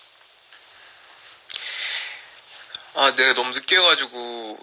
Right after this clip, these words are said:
졸려가지고 먼저 잠들어버린 팬분들도 계실라나?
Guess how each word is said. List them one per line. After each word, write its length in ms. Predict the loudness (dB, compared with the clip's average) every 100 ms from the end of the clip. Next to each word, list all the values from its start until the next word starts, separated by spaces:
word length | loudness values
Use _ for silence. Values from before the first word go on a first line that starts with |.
| -12 -10
졸려가지고 680 | -4 0 2 2 0 -4
먼저 220 | -6 -2 2
잠들어버린 920 | 0 -2 -6 -4 -4 -6 -6 -8 -18 _ -20 -20 -20 -20 -20 -20 -20 -20 -20 -14 -8
팬분들도 540 | -6 -2 2 2 2
계실라나? 720 | 4 6 6 2 -2 -4 -6